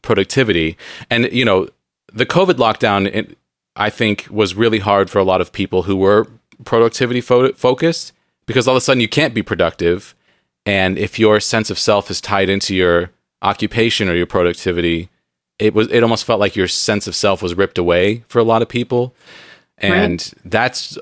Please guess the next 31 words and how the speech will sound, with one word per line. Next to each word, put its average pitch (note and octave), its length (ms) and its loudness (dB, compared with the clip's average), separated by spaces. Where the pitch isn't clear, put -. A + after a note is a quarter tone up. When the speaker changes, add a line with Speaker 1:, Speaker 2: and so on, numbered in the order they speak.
Speaker 1:
really, A#2+ 320 2
really A2+ 300 2
hard G#2+ 300 2
to G#2 80 -10
deal G#2 280 4
with. - 240 -8
And G#2 200 0
learning A#2 280 2
how G#2+ 180 0
to A#2+ 140 -8
kind G2+ 240 -2
of, F2+ 80 -4
like, F2+ 140 -2
get G2+ 140 2
up A2+ 160 0
in G#2+ 80 0
the G2 80 0
morning F#2+ 400 0
and F2+ 80 -4
self-motivate F#2+ 880 2
and F#2+ 140 -4
be F#2+ 120 0
okay G2 360 2
with F#2 200 0
being F#2+ 240 -2
yourself F2+ 540 0
and E2+ 100 -6
existing E2 720 -6
is F2+ 200 -4
<laughs> G#2 340 -6
really, - 340 0